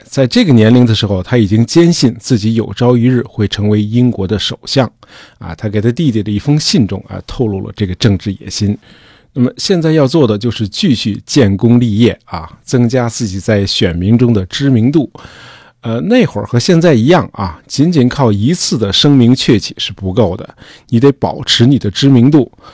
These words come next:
那怎么保持呢？你就得不断地露脸，还不断地刷存在感。那这样呢，在一八九八年，这个丘吉尔又短暂地参加了这个英军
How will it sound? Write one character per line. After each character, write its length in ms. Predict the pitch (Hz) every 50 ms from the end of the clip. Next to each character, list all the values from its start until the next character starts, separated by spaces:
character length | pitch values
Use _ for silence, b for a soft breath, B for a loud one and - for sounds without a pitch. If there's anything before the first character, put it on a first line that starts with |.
| B B B B
那 80 | 160 143
怎 120 | - 120
么 120 | 135 175 180
保 200 | 170 139 127 117
持 200 | - - 139 156
呢？ 180 | 175 165 151 _ _ _
你 80 | - 92
就 100 | - 104
得 120 | - 95
不 180 | 87 - 107 113
断 160 | 131 131 113
地 80 | 113 123
露 200 | 143 151 120 101
脸， 360 | 98 - - - - - -
还 160 | - - 104 98
不 160 | - - 120
断 200 | 123 120 107 101
地 100 | 95 92
刷 340 | - - 123 110 110 110 104
存 300 | - - - 113 107 120
在 200 | 131 120 95 90
感。 280 | - - - - 117 - - B B B B 135 135 131 B B B -
那 100 | 117 123
这 140 | 131 190
样 160 | 196 170 143 135
呢， 180 | 131 123 110 b b b b b
在 260 | b - 117 110 107
一 220 | 110 - 151 165 160
八 220 | 175 170 170 170
九 180 | 165 - 98 107
八 240 | 113 143 160 175
年， 240 | 156 117 90 87 98 - _ -
这 100 | - 113
个 80 | 104 104
丘 180 | - - 147
吉 140 | 135 131 135
尔 140 | 107 98 113
又 180 | 139 139 123
短 340 | - - 120 101 95 92 95 98
暂 220 | - 156 147 123
地 120 | 107 101
参 280 | 98 - - 127 120 120
加 200 | 123 123 120 117
了 120 | 113 98
这 140 | 92 104 101
个 80 | 101 113
英 260 | 113 117 131 139 135
军 240 | 123 139 135 135